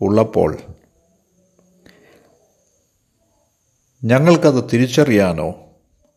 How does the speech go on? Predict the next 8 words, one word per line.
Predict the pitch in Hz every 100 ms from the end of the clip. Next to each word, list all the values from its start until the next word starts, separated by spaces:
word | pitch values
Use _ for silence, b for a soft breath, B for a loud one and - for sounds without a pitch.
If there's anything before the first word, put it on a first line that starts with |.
| _ _ _
മുക്തിക്ക് | 127 147 151 - 214 202
വേണ്ടി | 156 123 110
പരിശ്രമിക്കാനോ | - 101 104 - 139 120 104 101 98 87
ആവുന്നില്ല. | 85 92 123 90 - - - - - -
എന്തുകൊണ്ട്? | 110 127 127 120 160 180 - - _ _ _ _ _ _ _ _ _ _ b b b b b b b b _ -
ഞങ്ങൾ | 127 143 170
അവതാരത്തിൻ്റെ | 135 151 196 190 156 147 139
സമകാലീനരായിരുന്നിട്ടും | 135 135 139 147 165 165 170 170 156 127 113 117 120 123 90